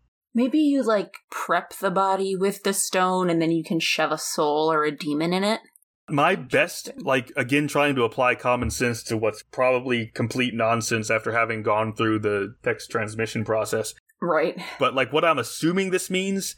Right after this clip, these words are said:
Speaker 2: is, like, it starts breathing and becomes clearly alive, but you can't actually do anything with it.
Speaker 1: Weird. I would love to see that happen. Like, this is one of those things that, like,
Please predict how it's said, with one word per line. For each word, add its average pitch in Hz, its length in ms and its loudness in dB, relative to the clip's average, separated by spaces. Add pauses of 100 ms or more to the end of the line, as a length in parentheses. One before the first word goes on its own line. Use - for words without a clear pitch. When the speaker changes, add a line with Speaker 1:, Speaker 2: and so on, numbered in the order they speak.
(140)
Speaker 2:
is, 131 300 2
like, 120 360 0 (380)
it 202 100 -4
starts - 380 0
breathing 123 720 0
and 113 120 -2
becomes 127 340 -2
clearly 143 420 2
alive, 117 680 2
but 127 100 -4
you 135 80 -4
can't 139 200 0
actually 120 420 -4
do 113 180 2
anything 104 440 -2
with - 120 -18
it. - 340 -10 (300)
Speaker 1:
Weird. 220 760 -2 (500)
I 320 100 2
would 466 180 2
love 233 220 2
to 175 60 0
see 170 220 0
that 143 160 2
happen. 143 440 0
Like, 180 140 0
this 262 140 2
is 359 120 2
one 294 140 4
of 269 80 2
those 220 200 2
things 190 360 2
that, 170 160 -2
like, 156 180 0